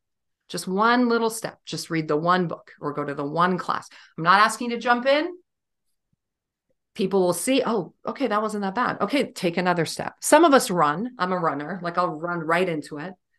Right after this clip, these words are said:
Some people, you just gotta, "Hey, just come with me. Come with me. Just try a little bit." And they'll be like, "Okay,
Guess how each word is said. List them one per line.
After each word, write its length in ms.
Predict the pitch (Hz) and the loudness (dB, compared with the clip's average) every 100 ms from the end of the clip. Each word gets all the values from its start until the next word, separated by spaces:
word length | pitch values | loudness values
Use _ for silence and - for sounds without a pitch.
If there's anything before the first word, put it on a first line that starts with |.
| _ _ - | _ _ -12
Some 200 | - 370 | -6 -2
people, 240 | 403 403 | 0 2
you 80 | 370 | 2
just 200 | 339 320 | 0 0
gotta, 260 | 330 330 311 | 2 2 0
"Hey, 320 | - 226 262 - | -4 -2 -2 -6
just 220 | 226 - | -8 -4
come 160 | 269 | 0
with 180 | 254 262 | 0 0
me. 180 | 247 - _ _ _ _ _ _ _ _ _ _ _ | -6 -12 _ _ _ _ _ _ _ _ _ _ _
Come 160 | 226 | -4
with 180 | 233 226 | -2 -2
me. 220 | 185 147 _ _ _ _ _ _ _ _ - | -4 -8 _ _ _ _ _ _ _ _ -12
Just 220 | 226 - | -10 -8
try 460 | - 226 202 - - | 0 2 2 -2 -6
a 80 | 185 | -2
little 240 | 220 214 | 2 2
bit." 160 | - - _ _ _ _ _ | 0 -6 _ _ _ _ _
And 160 | - 185 | -6 -2
they'll 100 | 175 | -2
be 120 | 170 | -2
like, 260 | 160 160 - | -4 -6 -12
"Okay, 300 | 170 139 | -16 -16